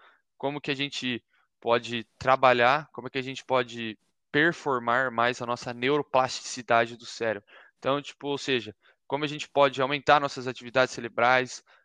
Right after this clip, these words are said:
é algo do tipo, pra que a gente consiga, consiga moldar nossa mente, pra que você fique mais preparado pro dia a dia. Então, eu gosto desses tipos de livro, não simplesmente só de empreendedorismo, mas coisa que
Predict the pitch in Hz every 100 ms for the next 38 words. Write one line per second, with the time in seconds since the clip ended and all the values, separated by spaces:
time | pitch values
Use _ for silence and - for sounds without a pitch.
0 | _ - 117 117 123 113 - 131 131 135
1 | 131 _ _ _ 120 120 131 127 - 127
2 | - 139 117 - 127 147 143 139 151 127
3 | 127 139 - _ _ _ _ 117 117 -
4 | 113 110 131 143 - 123 120 _ 127 110
5 | - - 113 117 113 110 117 - 110 110
6 | - 113 135 117 117 - - - _ 117
7 | 143 151 165 156 - 139 160 165 175 165
8 | 156 180 175 175 143 131 113 127 165 -
9 | - 143 139 127 123 139 147 135 131 139
10 | 147 139 123 117 110 107 - 135 131 -
11 | 131